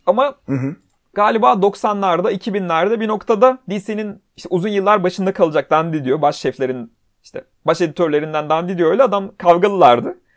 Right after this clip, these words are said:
Speaker 1: Ve o varsa hani
Speaker 2: Hı.
Speaker 1: D C'de ben yokum demişti. Ve bu yıllarca böyle gerçekten gitti. Geçtiğimiz sene Dan Didio kovuldu.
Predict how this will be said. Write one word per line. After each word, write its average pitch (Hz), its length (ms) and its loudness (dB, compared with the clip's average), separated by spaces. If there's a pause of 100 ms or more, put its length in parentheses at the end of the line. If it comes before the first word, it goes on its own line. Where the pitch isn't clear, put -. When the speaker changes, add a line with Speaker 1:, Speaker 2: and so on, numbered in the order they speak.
(220)
Speaker 1:
Ve 208 60 2
o 233 160 8
varsa 240 460 6
hani 185 140 -4
Speaker 2:
Hı. 170 60 -8
Speaker 1:
D 202 100 0
C'de 233 220 2
ben 233 100 4
yokum 196 440 0
demişti. 226 400 -6 (320)
Ve 208 100 -2
bu 220 60 -4
yıllarca 202 420 4
böyle 180 180 4
gerçekten 185 500 2
gitti. 170 320 -6 (220)
Geçtiğimiz 226 460 2
sene 226 220 -4
Dan 202 160 0
Didio 196 200 0
kovuldu. 175 560 0